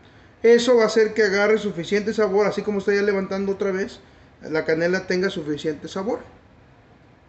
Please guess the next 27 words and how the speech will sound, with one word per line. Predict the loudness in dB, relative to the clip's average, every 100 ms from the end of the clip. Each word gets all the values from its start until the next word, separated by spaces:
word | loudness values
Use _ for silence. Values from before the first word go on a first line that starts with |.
| _
suficiente | -16 -10 -6 -4 -2
sabor | 0 2
a | 2
la | 0
canela, | -2 -4 -4
y | 0
le | 0
demos | 0 -4
tiempo | -6 -8 -6
que | -6
la | -4
canela | -4 -2 -4 -6 -12 -20 -20 -4
vuelva | 0 2
a | 2
hervir. | 0 -2 -2
Miren, | -8 -12 -10
ahí | 0 2
está | 2 2
otra | 0 -2 0 2
vez | 2 0
a | -6
punto | -8 -6 -4
de | -2
levantarse. | -4 -6 -14 -16 -16 -20 _ _ _ -6
Ahí | -2 0
la | -2 -6
quito. | -10 -10